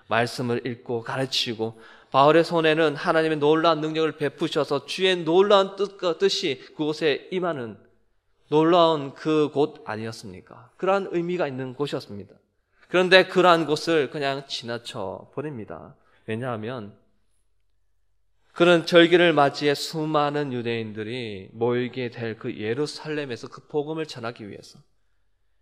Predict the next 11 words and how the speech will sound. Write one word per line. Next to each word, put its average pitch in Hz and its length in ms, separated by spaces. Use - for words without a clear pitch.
예루살렘을 175 640
향해서 147 320
서둘러 165 760
떠나려고 139 600
했기 113 520
때문이죠. 110 580
왜 117 140
그렇습니까? 117 720
그 196 160
예루살렘이 147 1000
그에겐 160 640